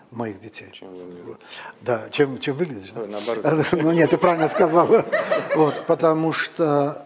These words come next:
Speaker 1: э, это совсем непросто. Сегодня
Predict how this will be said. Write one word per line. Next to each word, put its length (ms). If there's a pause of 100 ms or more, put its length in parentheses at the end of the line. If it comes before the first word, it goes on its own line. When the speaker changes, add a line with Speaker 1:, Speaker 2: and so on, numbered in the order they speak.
Speaker 1:
э, 500 (440)
это 120
совсем 380
непросто. 540 (960)
Сегодня 360